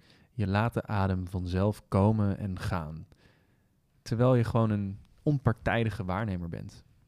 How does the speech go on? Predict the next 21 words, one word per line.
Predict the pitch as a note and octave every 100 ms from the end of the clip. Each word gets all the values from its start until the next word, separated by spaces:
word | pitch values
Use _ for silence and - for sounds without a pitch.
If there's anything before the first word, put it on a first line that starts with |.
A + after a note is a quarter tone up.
| _ _ _ _ _ _ _ _ _ _ _ _ _ -
Dit | A#2+
is | A#2
een | A2+
mindfulness | G#2+ G2 - - G#2+ F#2 -
beoefening, | - - - G#1+ - - _ _ _ _ _ _ _ _
die | A2 -
ook | A2+ C3
wel | A#2+ G#2 - - _ _
ademkijken | - A2+ B2+ G#2 - - F#2+ G2+ - D#2 E2 -
wordt | - -
genoemd. | - A#1 G#1+ - - _ _ _ _ _ _ _ _ _ _ _ _ _ _ _ _ _ _ _ _ _ _ _ _ _ _ _
Observeer | - - - A#2 A2 A#2
je | A#2 G#2
ademhaling | G#2+ G#2+ F#2+ F2+ F2 F2
op | F2 G2
dit | G2
moment. | F#2+ G2 D#2+ E2 - _ _ _ _ _ _ _ _ _ _ _ _ _ _ _ _ -
Tien | C#3+ D3
minuten | A2+ G#2 - F2+
is | E2+
goed, | - F#2+ -